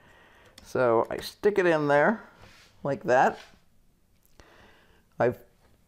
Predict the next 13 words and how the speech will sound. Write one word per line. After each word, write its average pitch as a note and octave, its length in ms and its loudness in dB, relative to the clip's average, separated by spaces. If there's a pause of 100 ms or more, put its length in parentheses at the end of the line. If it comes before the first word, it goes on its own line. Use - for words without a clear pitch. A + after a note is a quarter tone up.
(100)
stuck - 400 -4
this F#3+ 200 2
onto E3+ 460 2
a C#3 40 6
little C3+ 200 2
post - 440 0
that's - 220 -8
there, B3 440 4 (640)
squish G3+ 400 -2
that F3+ 220 4
in E3+ 160 2
like D3+ 240 0
that, F3+ 400 2